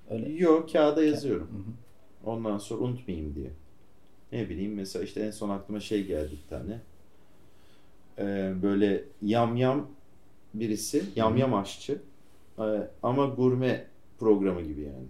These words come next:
Speaker 1: Hı hı.
Speaker 2: Ondan sonra yamyam yemekleri anlatıyor işte.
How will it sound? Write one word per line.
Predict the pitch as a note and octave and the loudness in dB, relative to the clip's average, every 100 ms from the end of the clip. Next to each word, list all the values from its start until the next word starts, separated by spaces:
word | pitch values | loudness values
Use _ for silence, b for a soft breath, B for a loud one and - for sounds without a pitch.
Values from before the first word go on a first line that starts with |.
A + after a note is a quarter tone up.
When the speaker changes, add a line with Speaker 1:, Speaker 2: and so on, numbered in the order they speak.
| - | -8
Speaker 1:
Hı | A2+ F#2+ A2+ | -4 -2 -4
hı. | B2 - - F2 | -6 -12 -14 -10
Speaker 2:
Ondan | E2+ E2+ E2 | -10 -8 -10
sonra | D#2 - E2 B2+ D3 - - G#2+ | -10 -8 -4 -4 -6 -8 -16 -6
yamyam | A2+ A2 A2 F#2+ | -2 0 0 0
yemekleri | D2+ D2+ D#2+ D2 | -4 -8 -12 -12
anlatıyor | C#2+ C#2 - - | -12 -14 -16 -18
işte. | - - | -18 -20